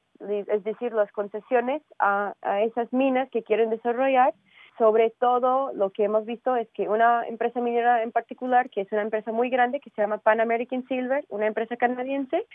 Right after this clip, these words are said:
quienes adquirieron su mina, el proyecto de Navidad, en dos mil nueve, están tratando de conseguir de que se revierta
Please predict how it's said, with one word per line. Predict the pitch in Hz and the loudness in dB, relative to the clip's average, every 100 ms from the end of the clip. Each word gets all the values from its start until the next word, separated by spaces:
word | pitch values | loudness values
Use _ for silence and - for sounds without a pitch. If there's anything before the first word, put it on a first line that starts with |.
| - | 0
quienes | - 226 233 240 _ | 4 6 6 4 _
adquirieron | 202 196 - 202 214 233 254 254 240 226 - | 2 2 0 -4 2 2 2 0 -2 -6 -6
su | 226 | -4
mina, | 240 247 247 233 | -2 -2 0 0
el | 202 | 0
proyecto | - 208 220 233 | 0 2 2 2
de | 226 | 0
Navidad, | 220 247 247 302 _ | 0 2 2 2 _
en | - 208 | -4 0
dos | 220 226 | 0 -2
mil | 277 285 | -4 0
nueve, | 302 311 349 440 - | 0 0 -4 -8 -8
están | 220 - 233 240 262 262 | -12 2 6 6 2 2
tratando | 269 277 269 285 285 | 0 4 2 2 -2
de | 277 285 359 | 0 0 0
conseguir | - 214 214 240 233 254 | 0 0 0 -6 -4 -4
de | 240 | -4
que | 226 196 | -4 -6
se | 208 | -4
revierta | 196 185 233 277 285 - | -4 -2 2 2 2 -4